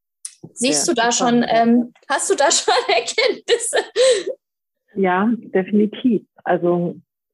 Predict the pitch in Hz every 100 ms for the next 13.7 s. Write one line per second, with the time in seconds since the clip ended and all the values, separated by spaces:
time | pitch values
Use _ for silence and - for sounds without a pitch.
0 | _ _ _ _ 233 247 240 269 151 190
1 | - 202 190 190 - 131 180 - 190 185
2 | 180 180 175 170 _ _ _ _ _ _
3 | _ _ _ _ _ _ _ _ _ _
4 | _ - - 180 180 - 247 277 - 196
5 | 190 180 165 185 190 - - 185 175 180
6 | 170 190 190 - 196 185 180 180 170 170
7 | 165 165 180 214 220 214 214 202 175 175
8 | - 170 _ 170 170 165 156 151 _ _
9 | - - - - 180 180 170 165 160 190
10 | - 202 208 208 196 175 - - 190 -
11 | 208 214 - - - - - - 208 220
12 | 226 - - 147 - _ _ - 160 214
13 | 196 196 - 226 - 202 202